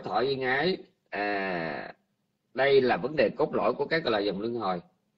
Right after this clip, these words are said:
Nhãn thọ gắn liền với sắc ái, thân thọ gắn liền với xúc ái, vân vân.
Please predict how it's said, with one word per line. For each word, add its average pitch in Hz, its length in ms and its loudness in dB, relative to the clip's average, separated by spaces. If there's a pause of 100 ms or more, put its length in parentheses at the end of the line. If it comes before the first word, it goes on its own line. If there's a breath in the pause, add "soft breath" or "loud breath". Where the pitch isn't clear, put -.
(340)
Nhãn 135 360 2
thọ 143 380 4
gắn 175 260 4
liền 127 380 6
với 127 100 2
sắc - 240 -10
ái, - 320 0 (960)
thân 151 300 -4
thọ 104 220 -2
gắn 147 260 0
liền 117 320 4
với 117 80 0
xúc 156 180 -6
ái, - 320 -2
vân 120 140 -4
vân. 127 140 -2